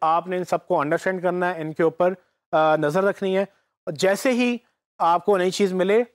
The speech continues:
आप अपने डेवलपर से ये सब चीज़ें इंप्लीमेंट करवाएं।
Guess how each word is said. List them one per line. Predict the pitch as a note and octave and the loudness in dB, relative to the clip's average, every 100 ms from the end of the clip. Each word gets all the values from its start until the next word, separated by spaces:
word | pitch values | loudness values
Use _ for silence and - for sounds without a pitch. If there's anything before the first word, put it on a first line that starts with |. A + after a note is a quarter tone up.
| _ _ - | _ _ -2
आप | F#3 F#3 F3+ - | 2 0 0 -4
अपने | E3 F3+ F3 | -4 -4 -2
डेवलपर | D3+ C#3+ C#3+ D#3+ | 0 0 0 -2
से | D#3+ | -2
ये | |
सब | D3 C#3+ | -2 -4
चीज़ें | - C#3 F3+ - | -4 -4 -6 -6
इंप्लीमेंट | C#3 C#3 C#3 C3 B2 | -12 -8 -6 -6 -6
करवाएं। | C3 A#2+ | -6 -6